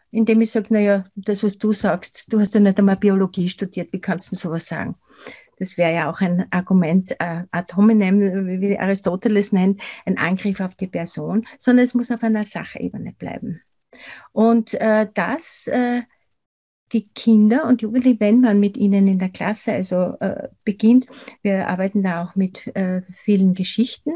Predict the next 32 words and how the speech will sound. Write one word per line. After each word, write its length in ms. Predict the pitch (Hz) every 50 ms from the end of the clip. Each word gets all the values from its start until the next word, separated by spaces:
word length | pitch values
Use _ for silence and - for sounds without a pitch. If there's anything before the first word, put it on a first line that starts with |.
| 349 349 -
oder 260 | - 190 185 180 185
Texten. 560 | - - 156 - - - - - - 320 349 359 - _ _ - - - - - - - - - - -
Äh, 460 | 202 202 202 202 202 202 202 208 196
wir 140 | 208 208 196
haben 320 | 208 202 196 202 202 196
da 320 | 196 196 196 190 190 175 180
auch 120 | 185 -
ein 120 | 208 202 190
Curriculum 580 | - 196 202 214 226 - - 262 254 240 226
entwickelt, 720 | 214 - 208 208 - 214 208 208 - 220 214 202 202 - - _ _ - - - - - - -
äh, 340 | - 185 185 180 180 180 185 185
mit, 340 | 196 - 208 202 190 185 - _ _
für 140 | - - 196
multikulturelle 840 | 185 190 214 233 - 294 277 - 262 247 - 233 220 214 190 190 196
Klassen. 600 | - - 208 - 190 190 - - 220 220 214 202 - - _ _ _ _ _ - - - _ -
In 100 | 202 190
sechs 260 | - 196 180 - -
Sprachen 480 | - - - - 156 - 190 - -
haben 80 | 208 196
wir 60 | 190
das 200 | 185 190 185 -
entwickelt 420 | 202 190 185 - 208 - 226 202 -
im 120 | 196 185
Rahmen 300 | 175 175 170 170 175 180
eines 300 | 175 180 180 180 180 -
E-U-Projektes. 920 | - 190 185 226 220 - - 240 233 226 220 214 - - - 220 214 - - _ _ - - - - - - - - - -
Und, 460 | - - 220 226 226 226 233 226 -
äh, 340 | - - 226 226 226 226 226 220
das 160 | - 254 247
sind 180 | - 269 262 254
viele 280 | - 285 302 294 302
verschiedene 840 | 277 - 262 254 - - 254 233 254 247 226 233 233 226 220 208 -